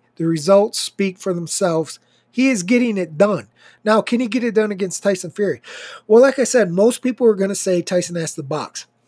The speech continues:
I'm gonna throw a little wrinkle in there. I don't know if it's gonna happen,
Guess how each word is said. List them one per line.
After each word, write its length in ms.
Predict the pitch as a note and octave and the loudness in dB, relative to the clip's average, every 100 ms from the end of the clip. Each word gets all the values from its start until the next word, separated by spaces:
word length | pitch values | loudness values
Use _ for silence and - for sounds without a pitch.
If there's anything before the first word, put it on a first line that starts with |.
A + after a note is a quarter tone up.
| _ - | _ -16
I'm 80 | F3+ | -10
gonna 140 | B3 | -8
throw 240 | - A3 | 0 2
a 40 | G3 | 2
little 260 | G3 G3 | 0 -2
wrinkle 400 | E3 E3 F3+ E3 | -2 -4 -4 -6
in 100 | C3 | -8
there. 200 | G#2 G#2+ - | -14 -20 -12
I 100 | C3+ | -12
don't 300 | C#3+ F#3 B3 | -4 -2 -2
know 140 | D4+ D4 | -4 -6
if 100 | A#3+ | -8
it's 140 | - | -6
gonna 180 | G#3 E3+ | -6 -4
happen, 460 | D3+ C#3+ - C3+ | -6 -8 -12 -18